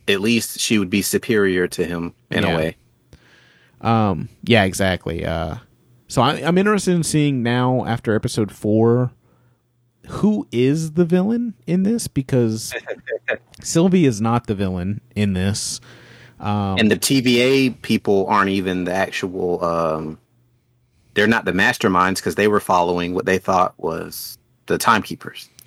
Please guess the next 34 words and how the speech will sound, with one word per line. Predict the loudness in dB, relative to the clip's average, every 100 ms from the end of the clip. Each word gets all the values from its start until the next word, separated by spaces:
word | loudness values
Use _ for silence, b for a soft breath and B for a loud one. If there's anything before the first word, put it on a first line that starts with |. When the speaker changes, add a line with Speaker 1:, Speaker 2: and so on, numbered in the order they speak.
| B B B
Speaker 2:
Yeah, | 2 4 4 2
yeah, | 0 0 0
and, | -2 -2 -4
like, | -2 -2 -2 0
uh, | 0 0 -2 -6 -6
and | -6 -4
also | 0 2 4 4 4
everybody | 2 2 2 0
in | 0
the |
T | 0 0
V | 2 4
A | 4 2
is | 0
somebody | 0 0
that's | 0 -4 -6
captured | -2 -2 -2 0 0 0
from, | 2 2 2 0 -4 -6
of, | -6 -4 -8 -10
they | -4 -2
are, | -2 -2
they | -2
are | 2 2 2
variants | 0 -2 -2 -4 -6 -8 -10 -12 _ _ _ _ _ _
Speaker 1:
They | 0
Speaker 2:
that | 2
Speaker 1:
have |
Speaker 2:
were | 4
Speaker 1:
their | 4
memories | 4 2 0 -6 0
Speaker 2:
yeah, | 0
Speaker 1:
wiped, | 2
Speaker 2:
that | -2 -4
Speaker 1:
yeah. | -4